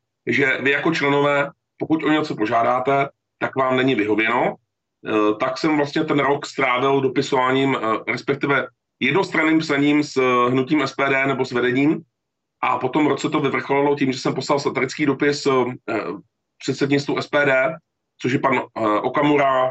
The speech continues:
eh, Fiala, Vích, eh, Rozvoral a Holík. A na základě tohoto dopisu, kde jsem udělil neexistující napomenutí místopředsedy S P D Praha panu předsedovi Novákovi, který porušoval stanovy, eh, v rámci Prahy Vítězslav Novák,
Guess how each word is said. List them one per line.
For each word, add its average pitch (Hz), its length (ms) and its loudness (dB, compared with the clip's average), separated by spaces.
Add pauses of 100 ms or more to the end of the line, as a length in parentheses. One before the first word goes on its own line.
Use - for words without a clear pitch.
(120)
eh, 113 260 0
Fiala, 123 680 0
Vích, 123 380 -2 (580)
eh, 113 100 0
Rozvoral 123 540 2
a - 60 -4
Holík. 104 380 -2 (800)
A 117 40 -4
na 117 80 -4
základě 143 360 0
tohoto 147 260 0
dopisu, 143 360 0
kde 139 80 0
jsem 139 240 -2
udělil 135 400 2 (200)
neexistující 151 680 -2
napomenutí 147 500 0
místopředsedy 135 680 0 (320)
S - 120 -8
P 143 100 2
D 139 120 2
Praha 127 220 0
panu 135 200 0
předsedovi 127 440 0
Novákovi, 120 460 0
který 131 200 0
porušoval 123 360 0
stanovy, 123 380 0
eh, - 720 -2
v 104 40 0
rámci 117 280 0
Prahy 135 220 -2
Vítězslav 127 360 -4
Novák, 147 320 0